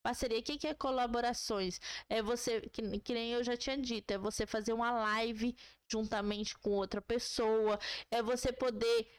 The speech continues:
às <coughs> vezes, publicar um reels e colocar a pessoa como colaborador, que esse reels vai ser, vai ser divulgado nos dois perfis,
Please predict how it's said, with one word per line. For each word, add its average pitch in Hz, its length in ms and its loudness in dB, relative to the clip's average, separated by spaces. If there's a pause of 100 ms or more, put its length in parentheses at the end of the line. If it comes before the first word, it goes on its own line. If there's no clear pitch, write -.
(140)
às 220 160 2
<coughs> - 20 4
vezes, 233 320 4
publicar 233 560 0
um 247 140 4
reels 226 640 0 (260)
e 240 100 0
colocar 240 520 0
a 254 40 2
pessoa 247 400 -2
como 220 300 -2
colaborador, 208 960 0
que - 140 -2
esse 220 260 -4
reels 214 300 2
vai 220 120 0
ser, 214 220 -2 (400)
vai 214 140 0
ser 214 180 -2
divulgado 208 640 0
nos 214 240 0
dois 214 300 2
perfis, 240 720 -2